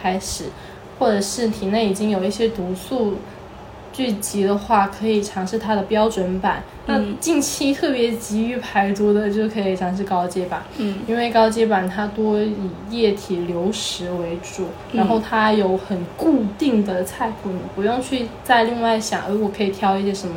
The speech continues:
Speaker 1: 吃。
Speaker 2: 嗯，嗯。
Speaker 1: 但还有门槛的是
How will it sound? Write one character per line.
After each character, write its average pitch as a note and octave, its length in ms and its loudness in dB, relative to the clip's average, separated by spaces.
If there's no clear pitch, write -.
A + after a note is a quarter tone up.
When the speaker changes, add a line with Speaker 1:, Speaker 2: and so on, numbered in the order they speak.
Speaker 1:
吃。 - 360 -4
Speaker 2:
嗯， A3+ 220 0
嗯。 G#3 200 -2
Speaker 1:
但 C#4 220 10
还 A#3 240 6
有 G#3+ 320 6
门 G#3+ 260 2
槛 A3+ 360 2
的 F#3+ 120 0
是 G3+ 500 0